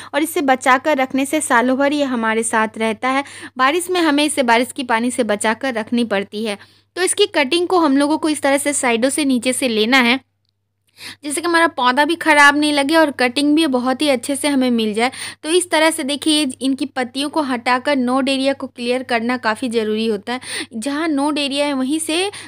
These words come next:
रूटिंग होगी, तो आप लोग इस टाइम पे कटिंग लगा देंगे तो बहुत ही अच्छे से आपको आने वाले दिनों में इसकी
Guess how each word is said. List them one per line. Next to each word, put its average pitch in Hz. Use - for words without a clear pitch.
रूटिंग 254
होगी, 262
तो 359
आप 269
लोग 302
इस 339
टाइम 294
पे 302
कटिंग 277
लगा 247
देंगे 262
तो 254
बहुत 247
ही 269
अच्छे 247
से 277
आपको 240
आने 233
वाले 240
दिनों 226
में 240
इसकी 269